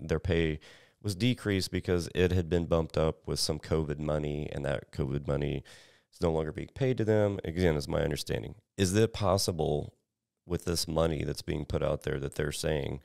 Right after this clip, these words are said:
to be able to recruit and retain officers on a local level? Like, is that something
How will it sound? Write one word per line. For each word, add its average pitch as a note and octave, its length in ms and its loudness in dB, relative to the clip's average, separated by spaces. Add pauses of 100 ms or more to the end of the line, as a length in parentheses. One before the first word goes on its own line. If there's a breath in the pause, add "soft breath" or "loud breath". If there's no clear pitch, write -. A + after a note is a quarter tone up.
to - 80 -12
be E2+ 80 0
able E2+ 140 2
to D2+ 80 -4
recruit D#2+ 480 -4
and D#2 160 -4
retain D#2 460 -2
officers D#2 500 -4
on D2 80 -2
a C#2+ 60 -4
local D2+ 360 -4
level? D2+ 320 -2
Like, D#2 200 -2
is C#2 140 -6
that E2 280 4
something D#2 680 -2